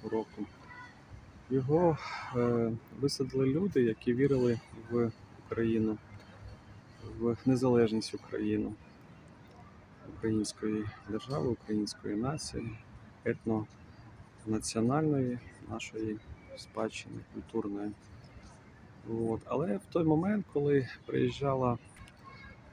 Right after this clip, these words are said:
Маргарет Тетчер, ну, Україна була ще в складі С Р С Р, тому ж, е,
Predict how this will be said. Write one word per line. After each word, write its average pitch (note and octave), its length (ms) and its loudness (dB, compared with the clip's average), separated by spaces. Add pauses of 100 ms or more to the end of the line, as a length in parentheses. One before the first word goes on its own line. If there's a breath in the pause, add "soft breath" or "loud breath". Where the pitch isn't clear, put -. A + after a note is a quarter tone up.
Маргарет B2 480 2 (140)
Тетчер, D#3 520 0 (2000 loud breath)
ну, - 160 -4 (1200)
Україна C3+ 340 4 (160)
була A#2+ 320 2
ще A2+ 200 -6
в G#2+ 80 -8
складі A2 460 -2 (640)
С - 120 -6
Р A#2 180 0
С - 120 -6
Р, F3+ 160 -2 (1040)
тому C3 320 6
ж, - 480 -4
е, A#2 440 6